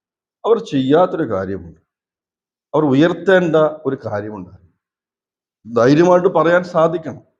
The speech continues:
ഈ അവിടെ മണിപ്പൂരിൽ അനുഭവിക്കുന്ന ക്രിസ്തീയ കുരുതി, അതാരെങ്കിലും ആവട്ടെ, X or Y,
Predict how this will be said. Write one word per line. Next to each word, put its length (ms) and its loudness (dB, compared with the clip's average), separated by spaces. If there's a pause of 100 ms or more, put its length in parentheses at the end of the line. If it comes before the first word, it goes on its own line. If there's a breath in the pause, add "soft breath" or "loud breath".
(680)
ഈ 40 -2
അവിടെ 580 0
മണിപ്പൂരിൽ 880 0 (600)
അനുഭവിക്കുന്ന 800 -2 (440)
ക്രിസ്തീയ 580 -4 (1000)
കുരുതി, 600 0 (580)
അതാരെങ്കിലും 480 2
ആവട്ടെ, 140 -2
X 260 -2
or 160 -4
Y, 40 -8